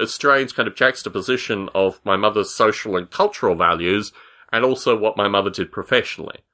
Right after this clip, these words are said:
And I think the thing that I find curious through The Man Nobody Knew is none of that analysis is carried out by the host. Perhaps intentionally, perhaps through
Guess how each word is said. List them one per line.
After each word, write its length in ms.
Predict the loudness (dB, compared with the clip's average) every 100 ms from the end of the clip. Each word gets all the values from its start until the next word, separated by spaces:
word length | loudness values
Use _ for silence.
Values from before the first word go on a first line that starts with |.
| _ _ _
And 400 | 0 0 -2 -6 -2
I 100 | -2
think 260 | -2 -8
the 240 | -10 -10 -6
thing 200 | -6 0
that 120 | 2
I 80 | 2
find 300 | 2 -2 -4
curious 560 | -6 -2 2 2 2
through 160 | -2 -4
The 80 | 0
Man 260 | 0 2
Nobody 380 | 2 2 0 -4
Knew 560 | -6 -2 2 2 0 -2 _ _ _ _
is 260 | 0 0 0
none 400 | -2 2 2 2
of 120 | 2
that 240 | 0 0
analysis 640 | -2 0 2 2 -2 -8 -10
is 100 | -14
carried 360 | -2 2 4
out 200 | 4 0
by 140 | 2 0
the 100 | 0
host. 340 | 0 -2 -4
Perhaps 360 | -4 -4 -2 -4
intentionally, 840 | -8 -2 -4 -2 -8 -6 -8 -10 _ _ _ _
perhaps 640 | -6 0 0 -2 -6 -10 -10
through 520 | -2 2 4 2 0